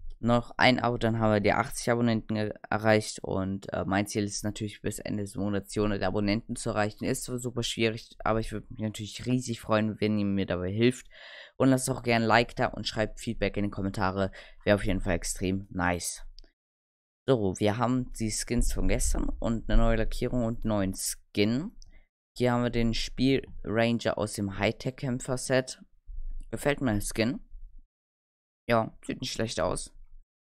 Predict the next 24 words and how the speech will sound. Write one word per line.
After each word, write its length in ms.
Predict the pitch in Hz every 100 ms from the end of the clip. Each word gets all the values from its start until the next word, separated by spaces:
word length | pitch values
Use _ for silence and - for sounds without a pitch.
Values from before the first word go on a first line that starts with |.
| _ _
Kann 140 | 127
man 100 | 120
sich 200 | 110 107
auf 100 | 104
jeden 140 | 107 101
Fall 160 | 104
kaufen. 520 | - 78 - 117 - - - - - _ _ _ _
Dann 180 | 101 120
haben 200 | 123 120
wir 80 | 110
hier 640 | 110 - 107 98 87 69 - - - _ _ _
aus 300 | - 110 107
dem 200 | 104 92 -
ewige 420 | 101 104 - 98
Sande-Set 960 | 87 - 101 104 101 - - 101 - - - - - _ _ _ 101
den 200 | 101 98
Sandsturm-Charakter. 1000 | 123 147 - - - 135 123 - 127
Finde 220 | 120 123 110
ich 160 | -
richtig 500 | 127 - 110 - -
cool. 260 | 139 160 190 - -
Auch 260 | 110 104 - - -
mit, 440 | - 107 113 - -
ähm, 640 | - 101 95 92 92 -